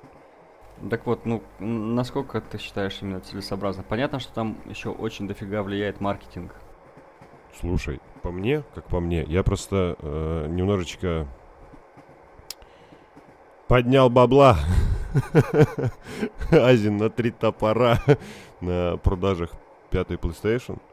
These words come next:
Speaker 2: потому что был огромный ажиотаж, а PlayStation'ов не было. Типа, мне понравилось,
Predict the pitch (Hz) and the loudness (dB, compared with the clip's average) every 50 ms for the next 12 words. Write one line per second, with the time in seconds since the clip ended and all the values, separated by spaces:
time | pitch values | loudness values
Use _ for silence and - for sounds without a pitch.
0 | - _ _ - - - - - - - - 90 87 90 87 - - 87 80 82 | -20 _ _ -20 -20 -20 -20 -20 -14 -8 -4 -2 -2 -2 -2 -4 -6 -6 -2 0
1 | 87 85 82 80 76 76 76 - - 82 90 87 87 95 92 85 80 78 78 80 | 0 0 0 0 0 -2 -4 -6 -8 -8 -4 0 0 0 0 0 0 -2 -2 -2
2 | 71 76 78 78 - - 98 104 110 - - - - 76 - - 80 - - - | -2 -4 -6 -6 -4 -4 -4 -4 -4 -8 -12 -12 -12 -6 -6 -6 -6 -6 -6 -6
3 | 82 80 - - 78 76 - - 85 92 98 90 90 76 69 - - - - - | -6 -6 -6 -10 -10 -8 -6 -4 -2 -2 -2 -2 -4 -6 -6 -8 -12 -20 -20 -20
4 | - - - - - - - 92 87 95 110 147 160 - 110 87 80 78 78 73 | -20 -20 -20 -16 -12 -2 -2 0 2 4 4 4 4 2 0 -2 -2 -2 -4 -4
5 | 69 67 65 65 - | -4 -6 -8 -10 -14